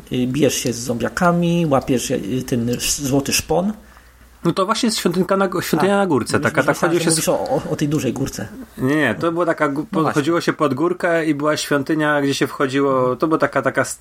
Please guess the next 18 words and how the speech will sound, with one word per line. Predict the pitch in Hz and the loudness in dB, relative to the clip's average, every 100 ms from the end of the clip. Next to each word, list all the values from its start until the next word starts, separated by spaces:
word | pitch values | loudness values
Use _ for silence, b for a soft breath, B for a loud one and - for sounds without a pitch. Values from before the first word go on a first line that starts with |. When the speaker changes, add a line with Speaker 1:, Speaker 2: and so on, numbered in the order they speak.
| - | -8
Speaker 2:
s-, | - 151 | -8 -4
no | 160 165 - | -2 -2 -4
i | 151 | -2
później | 196 180 | 0 2
się | |
chyba | 180 170 | 0 -2
schodziło | - 143 160 160 | -2 0 2 0
w | |
dół, | 190 208 107 | 0 2 2
ale | 104 117 131 - B B 117 | 2 2 0 -2 B B -2
wejście | 156 165 170 | -2 0 0
było | 151 156 | 0 2
tak | 143 - | 0 0
po | 151 | -2
schodkach | - - - 147 123 | 0 0 0 0 0
trochę | 120 120 | 0 0
w | 98 | 2
górę. | 90 87 | 2 2